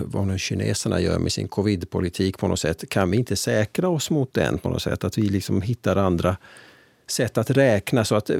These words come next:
det, eller det som, det som jag som konsument är rädd för att jag är utsatt för någon slags spekulation någonstans i världen som jag inte förstår, som driver upp priser här utan att vi egentligen...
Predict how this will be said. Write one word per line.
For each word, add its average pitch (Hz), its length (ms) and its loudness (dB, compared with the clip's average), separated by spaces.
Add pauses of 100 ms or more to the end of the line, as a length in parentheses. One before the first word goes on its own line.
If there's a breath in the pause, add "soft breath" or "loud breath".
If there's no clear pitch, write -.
(180)
det, - 280 0
eller 156 200 4
det 151 180 4
som, 156 280 2
det 151 120 2
som 151 280 0
jag 151 180 2
som 143 140 0
konsument 165 720 0
är 147 120 4
rädd 127 240 4
för 131 180 2
att 110 140 2
jag 120 100 4
är 123 160 2
utsatt 123 340 -4
för - 80 -4
någon 113 100 0
slags - 220 -4
spekulation 147 760 2
någonstans 120 560 2
i 123 40 0
världen 123 340 2
som 131 120 0
jag 123 100 4
inte - 180 -2
förstår, 143 420 0
som 151 180 0
driver 120 320 2
upp - 220 -2
priser 120 360 -2
här 123 300 2
utan 120 280 2
att 98 220 2
vi 120 40 2
egentligen... 107 400 2